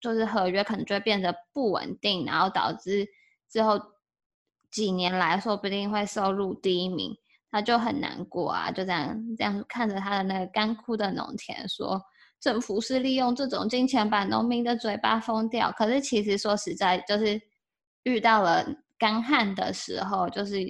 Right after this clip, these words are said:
要有所取舍，毕竟就是半导体产业是台湾最不可或缺的一个产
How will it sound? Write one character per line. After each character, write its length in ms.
要 140
有 220
所 320
取 260
舍， 400
毕 140
竟 280
就 120
是 120
半 240
导 180
体 200
产 300
业 180
是 280
台 320
湾 160
最 160
不 120
可 260
或 240
缺 320
的 280
一 80
个 160
产 240